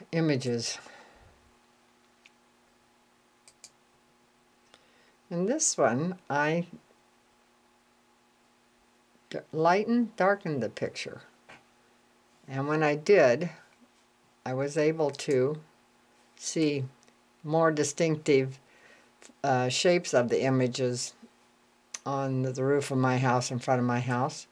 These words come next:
But I was also amazed at the fields behind the house. All I did was darken it, and all of these colorful images came out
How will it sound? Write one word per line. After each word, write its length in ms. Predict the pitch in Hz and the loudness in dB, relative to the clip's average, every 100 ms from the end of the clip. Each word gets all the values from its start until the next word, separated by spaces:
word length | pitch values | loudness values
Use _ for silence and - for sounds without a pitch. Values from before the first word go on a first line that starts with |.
| _ _ _ _ _ - | _ _ _ _ _ -6
But 120 | 170 | 2
I 80 | 175 | 2
was 200 | 170 196 | 4 4
also 360 | 196 214 170 | 4 4 2
amazed 520 | 147 151 151 156 156 | 2 2 2 2 0
at 400 | - 131 135 131 - - _ _ _ _ _ _ _ _ _ 135 | 2 4 4 0 -14 -20 _ _ _ _ _ _ _ _ _ -18
the 100 | - | -12
fields 440 | 139 - 233 170 151 | -8 0 2 2 0
behind 520 | 165 156 202 208 196 | -2 -2 0 -2 -2
the 80 | 127 | -6
house. 520 | 127 - 131 - - _ _ _ - - _ _ _ _ _ _ _ _ - - _ _ - _ _ _ _ - _ _ _ _ _ - - _ _ 175 | -8 -8 -8 -8 -8 _ _ _ -20 -20 _ _ _ _ _ _ _ _ -20 -20 _ _ -20 _ _ _ _ -20 _ _ _ _ _ -20 -20 _ _ -6
All 100 | 190 | -2
I 80 | |
did 260 | 196 214 185 | 2 2 2
was 140 | 165 | -2
darken 440 | 156 160 165 160 120 | 2 2 2 0 -6
it, 200 | 110 123 - | -6 -10 -12
and 420 | 147 139 131 131 - - _ | -8 -6 -6 -8 -12 -20 _
all 180 | - 170 | 0 2
of 80 | 160 | 2
these 260 | 147 123 - | 2 -2 -4
colorful 640 | - 165 175 190 - 202 190 | -2 2 4 2 2 2 4
images 540 | 165 170 170 175 175 | 0 0 -4 -4 -6
came 280 | - 170 165 | -2 -2 0
out 320 | 160 156 156 | 2 2 0